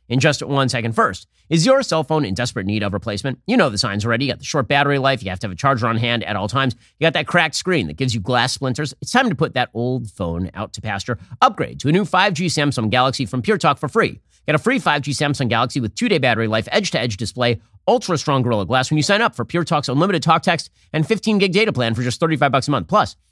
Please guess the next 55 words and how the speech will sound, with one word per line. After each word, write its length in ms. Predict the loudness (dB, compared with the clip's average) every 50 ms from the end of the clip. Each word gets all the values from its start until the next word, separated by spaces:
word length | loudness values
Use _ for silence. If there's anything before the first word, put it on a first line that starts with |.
| _ -10
it 100 | -6 0
comes 220 | 0 2 2 2
with 100 | 0 0
mobile 340 | 0 2 2 2 2 0 0
hotspot 440 | 0 0 -2 -2 -2 -2 -2 -2 -2 -2
as 140 | -4 -2 0
well. 260 | 0 0 -2 -4 _ _ _ _ -2
If 60 | 2
you're 80 | 4 4
not 180 | 4 4 4 2
using 320 | 0 0 0 0 0 0
Pure 160 | -2 -4 -4
Talk, 260 | 0 0 0 0 0 _ _ _ _ -4
you're 80 | -2
simply 240 | 0 0 0 0 0
paying 200 | 0 0 0 0
too 80 | 0 -2
much 160 | -2 -2 0
money. 200 | -2 -2 -2 -4
It's 100 | -4 -2
that 140 | -2 -2 0
simple. 300 | 0 -2 -2 -4 -10 -20 _ _ -6
Get 120 | -6 -6 -2 0
all 340 | 2 4 4 4 4 2 2
the 80 | 2 2
data 360 | 2 2 2 2 0 0 -2 _
you 80 | -12 -8
could 100 | -4 0
ever 180 | 2 2 4
need 260 | 4 2 2 -2 -4 _ _ -14
for 80 | -12 -4
half 260 | 0 0 0 0 0
the 80 | -2
price 200 | 0 0 0 0
of 60 | 0 -2
the 20 |
big 140 | -4 -2 0
carriers 360 | 0 0 0 0 0 -2 -4 _ _ _ _
on 120 | 2 2 4
America's 340 | 4 4 4 2 2 2 2
most 180 | 2 0 0
dependable 580 | -2 0 0 2 2 2 0 0 -2 -4 -4 _ _ _ _
five 220 | 2 2 2 2
G 100 | 0 0
network. 220 | -2 -2 0 0
I 40 | 0
use 160 | 0 2 2
them 140 | 2 2 2
for 120 | 2 0 0
all 140 | 2 2
my 160 | 2 2 2 2
business 340 | 2 2 2 2 2 0
phone 220 | 0 -2 0 0 0
calls, 260 | 0 -2 -2 -4 -8 _ _
and, 240 | -4 -4 -4 -4 -6